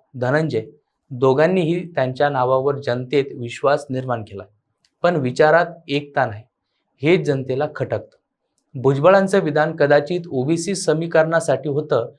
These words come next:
पण ते गोपीनाथराव नावाच्या घराण्याला पुन्हा एकदा चर्चेत घेऊन आलं. आजही बीडच्या गल्लीबोळात लोक म्हणतात, "साहेब असते तर घराण्यात भांडण झाली असती का?" राजकीय पातळीवर या वादाचे तीन परिणाम स्पष्टपणे दिसत आहेत.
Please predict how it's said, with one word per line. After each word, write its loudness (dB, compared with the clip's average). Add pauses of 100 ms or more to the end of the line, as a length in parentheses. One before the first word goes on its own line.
(280)
पण 0
ते 0
गोपीनाथराव 0
नावाच्या -2
घराण्याला -2 (400)
पुन्हा 2
एकदा 0
चर्चेत -2 (120)
घेऊन -6
आलं. -10 (540)
आजही 4
बीडच्या 0
गल्लीबोळात 2
लोक 2
म्हणतात, -2
"साहेब 4
असते -2 (360)
तर 6
घराण्यात 0
भांडण -6
झाली -6
असती -6
का?" -18 (840)
राजकीय 4
पातळीवर 2
या 2
वादाचे 2
तीन -6
परिणाम 2
स्पष्टपणे -2
दिसत -6
आहेत. -10